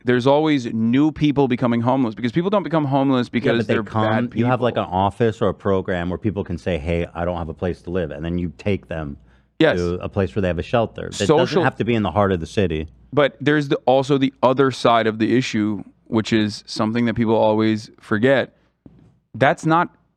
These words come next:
Speaker 1: there's, there's two different problems here with homelessness, okay? On the one hand, you have the existing homeless person on the street. How do we solve that problem?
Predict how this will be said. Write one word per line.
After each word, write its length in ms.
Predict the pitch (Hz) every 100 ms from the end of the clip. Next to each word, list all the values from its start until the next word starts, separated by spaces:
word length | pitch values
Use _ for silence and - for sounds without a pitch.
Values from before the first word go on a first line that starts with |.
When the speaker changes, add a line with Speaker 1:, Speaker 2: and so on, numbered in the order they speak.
| _ -
Speaker 1:
there's, 300 | 131 151 135 _ _ _ _ - -
there's 220 | 135 - -
two 180 | - 175
different 300 | 156 139 120
problems 480 | 117 107 - -
here 160 | - -
with 140 | -
homelessness, 680 | 113 110 117 113 - - - -
okay? 340 | 110 123 165 - - _ -
On 160 | 120
the 60 | 113
one 240 | 123 202
hand, 280 | 180 127 123
you 80 | 120
have 160 | 120 107
the 160 | 113 -
existing 800 | 113 107 104 127 - - 123 127 - _ _ _ _
homeless 580 | - - 123 120 113
person 400 | - 127 117 127
on 140 | 117 110
the 80 | 107
street. 400 | - 131 123 - _ _ - -
How 260 | - 120 117
do 60 |
we 100 | 113
solve 320 | 113 120 110 110
that 180 | 107
problem? 460 | - 113 113 113 117